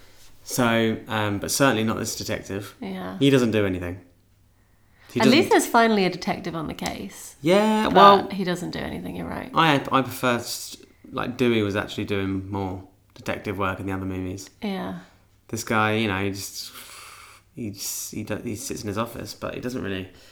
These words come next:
Speaker 1: he's not really a help. And that's part of the reason. And the second of the reason,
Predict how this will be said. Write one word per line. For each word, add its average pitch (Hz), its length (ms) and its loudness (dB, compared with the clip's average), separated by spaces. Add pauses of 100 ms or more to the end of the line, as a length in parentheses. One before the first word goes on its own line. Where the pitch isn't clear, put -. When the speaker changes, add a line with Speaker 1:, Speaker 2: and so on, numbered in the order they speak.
(180)
Speaker 1:
he's 143 120 -2
not 165 140 6
really 143 180 8
a 110 60 4
help. 113 360 0 (380)
And 123 80 6
that's 147 140 6
part 135 280 8
of 95 60 0
the 98 80 0
reason. 98 520 0
And 110 160 2
the 107 40 0
second - 300 2
of 104 40 2
the 95 80 2
reason, 98 480 -2